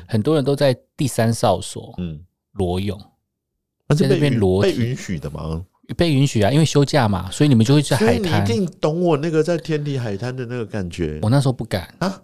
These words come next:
Speaker 1: 我也没有去。
Speaker 2: 所以你没有去？
Speaker 1: 我没有去，重点是我没有去，但我没有去也是有原因的。
Speaker 2: 为什么？
Speaker 1: 因为海滩边有红鱼，然后有天然水母。<laughs>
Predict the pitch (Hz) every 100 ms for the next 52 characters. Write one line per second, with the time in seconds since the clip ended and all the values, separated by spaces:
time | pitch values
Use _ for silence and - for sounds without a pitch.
0 | - 135 135 135 185 170 113 170 165 -
1 | 170 147 - 110 127 151 139 - 127 196
2 | 151 120 117 123 107 104 - 113 175 170
3 | 123 160 - 151 107 98 101 101 90 90
4 | 98 101 101 98 135 131 92 - 165 156
5 | 107 120 131 139 131 92 - 107 107 104
6 | 98 95 120 _ _ _ _ _ - -
7 | - 123 120 160 127 101 95 - 131 139
8 | 117 98 98 - 98 85 90 104 95 92
9 | - - - - - - _ _ _ -
10 | 302 302 262